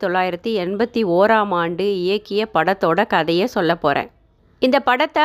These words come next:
பாலச்சந்தர் அவர்கள் சிவசங்கரியின் நாவலை தழுவி இயக்கியிருக்காரு. இந்த படத்துல சிரஞ்சீவி, ஜெயபிரதா, சரத்பாபு ஆகியோர் நடிச்சிருக்காங்க.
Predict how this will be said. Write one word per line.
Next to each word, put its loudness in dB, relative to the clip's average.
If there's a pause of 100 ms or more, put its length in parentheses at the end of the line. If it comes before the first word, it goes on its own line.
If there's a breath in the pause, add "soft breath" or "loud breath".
(120)
பாலச்சந்தர் 0
அவர்கள் -4
சிவசங்கரியின் -2
நாவலை 2
தழுவி -4
இயக்கியிருக்காரு. -2 (420 soft breath)
இந்த 0
படத்துல 0
சிரஞ்சீவி, -4
ஜெயபிரதா, 2
சரத்பாபு 0
ஆகியோர் -2
நடிச்சிருக்காங்க. -4